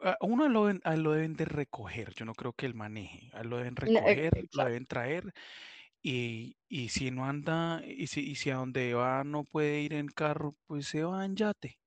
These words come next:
Speaker 1: sencillo.
Speaker 2: Exac-, exactamente,
Speaker 1: Pero es
Speaker 2: entonces,
Speaker 1: que, y, y me, y
Speaker 2: sí.
Speaker 1: me, entonces, aquí ya me empezó a perder, eh, porque esto, esta vaina a mí no me cuadra de que "a tu manera es complicado en una bici que te lleva a todos lados". O sea,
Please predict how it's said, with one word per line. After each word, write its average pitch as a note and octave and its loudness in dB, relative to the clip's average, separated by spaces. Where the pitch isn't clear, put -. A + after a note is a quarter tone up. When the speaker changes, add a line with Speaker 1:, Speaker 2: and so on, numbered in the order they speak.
Speaker 1:
sencillo. G3+ 2
Speaker 2:
Exac-, F3 6
exactamente, F3+ 4
Speaker 1:
Pero F3 2
es F3+ 4
Speaker 2:
entonces, - -12
Speaker 1:
que, - -14
y, G3 -2
y F3 0
me, F#3 0
y G#3 0
Speaker 2:
sí. F#3+ 8
Speaker 1:
me, F#3+ 4
entonces, G3 2
aquí C4+ 0
ya C4 8
me A#3 6
empezó G#3 6
a E3 4
perder, F3 6
eh, G3+ 2
porque - -2
esto, - 2
esta F3+ 2
vaina F3 0
a E3+ 2
mí E3+ 0
no E3 2
me E3 0
cuadra D#3+ 4
de D#3 2
que - -4
"a D3 2
tu D#3 -4
manera C3 0
es B2+ -2
complicado C#3+ -4
en C3 -4
una C3+ 0
bici C#3+ -2
que - -2
te C3+ -2
lleva A#2 0
a C3 2
todos A#2+ 0
lados". A#2 4
O B2+ -4
sea, A#2+ -2